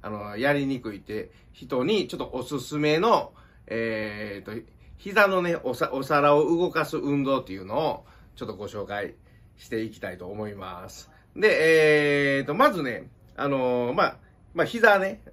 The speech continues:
あの、あるんですけども、まあ、膝があ-、膝があって、ほんでお皿がね、これお皿やとしたら、曲げ伸ばしするときに、まあ、膝のお皿っていうのは、まあ、スムーズにこうね、動くんですけど、これが、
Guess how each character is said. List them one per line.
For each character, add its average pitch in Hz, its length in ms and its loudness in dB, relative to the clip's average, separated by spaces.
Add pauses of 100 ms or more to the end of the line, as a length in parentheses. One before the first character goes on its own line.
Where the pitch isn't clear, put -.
(120)
あ 117 80 -4
の、 110 180 -4
あ 120 60 0
る 127 120 0
ん 117 40 -4
で 101 80 -12
す - 100 -18
け 104 80 -10
ど 104 80 -8
も、 117 200 -2
ま 107 300 -6
あ、 - 80 -20 (220)
膝 160 280 4
が 127 240 4
あ-、 - 140 -10
膝 160 360 0
が 139 220 2
あ 98 40 -8
っ - 40 -18
て、 - 420 0
ほ 175 80 -6
ん - 20 0
で 170 60 2
お 143 160 0
皿 131 260 2
が 131 140 2
ね、 226 280 -4
こ 135 80 -6
れ 123 60 0
お 110 80 -2
皿 123 240 -2
や 110 80 0
と - 160 -14
し - 80 -20
た 113 120 -6
ら、 147 220 0 (320)
曲 247 200 4
げ 277 120 2
伸 262 120 8
ば 254 100 6
し 226 180 -4
す - 160 -4
る 214 120 0
と 214 100 2
き - 180 -6
に、 120 280 -6 (560)
ま 180 100 4
あ、 147 60 8
膝 202 240 4
の 165 100 2
お 123 60 -4
皿 127 220 0
っ 127 60 -6
て 110 60 -12
い 98 40 -8
う - 20 -10
の 110 80 -4
は、 117 40 -2
ま 147 120 -2
あ、 131 40 -2
ス 165 140 -8
ム 208 140 4
ー 175 40 4
ズ 120 120 -2
に 107 100 -10
こ 101 200 -10
う 101 40 -12
ね、 107 80 -8
動 151 260 0
く 151 160 -4
ん 92 60 -8
で 90 100 -12
す - 120 -20
け 123 100 -8
ど、 113 140 -6
こ 262 160 0
れ 277 100 4
が、 262 240 4